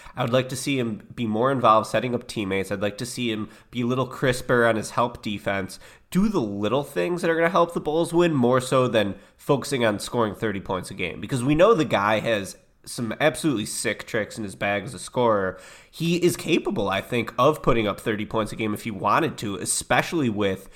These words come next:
the increased number of possessions the Bulls are gonna be playing with this year, especially since they're gonna be taking shots that are worth three points instead of two points the majority of the time.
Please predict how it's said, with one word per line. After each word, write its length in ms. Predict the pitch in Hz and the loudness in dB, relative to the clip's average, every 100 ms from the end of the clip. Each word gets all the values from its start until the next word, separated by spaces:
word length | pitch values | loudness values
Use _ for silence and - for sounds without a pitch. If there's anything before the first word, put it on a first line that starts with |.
| - - | -20 -6
the 220 | 123 120 127 | -2 -2 -2
increased 440 | 131 127 135 - | -4 -2 -4 0
number 220 | 120 110 | -2 -2
of 140 | 104 - | -6 -8
possessions 580 | 101 98 104 139 110 | -6 -4 -4 -4 -6
the 80 | 131 | -6
Bulls 240 | 101 101 98 | -4 -4 -4
are 40 | |
gonna 100 | 95 | -8
be 80 | 85 | -8
playing 340 | - 127 123 | -2 0 2
with 160 | 120 113 | 0 -2
this 180 | 113 123 | -4 -2
year, 100 | 107 | -4
especially 520 | - 117 110 131 104 | -2 0 0 -2 -6
since 340 | - 104 101 - - - | -4 -6 -6 -12 -20 -10
they're 120 | - 113 | -4 0
gonna 160 | 123 | 0
be 80 | 117 | -2
taking 600 | 117 120 120 117 104 - _ | 0 -2 -2 -4 -4 -8 _
shots 300 | - 135 113 | -2 0 2
that 80 | 123 | 2
are 60 | 110 | 0
worth 200 | 104 - | 0 -2
three 200 | 123 117 | -2 0
points 300 | 127 113 98 | 2 0 0
instead 240 | 98 113 | -4 -4
of 120 | 92 | -4
two 160 | - 151 | -2 -2
points 320 | - 101 90 | 0 -2 -2
the 80 | - | -8
majority 460 | 98 101 98 95 95 | -8 -4 -4 -4 -8
of 80 | 92 | -8
the 60 | |
time. 380 | 92 95 92 | -6 -4 -4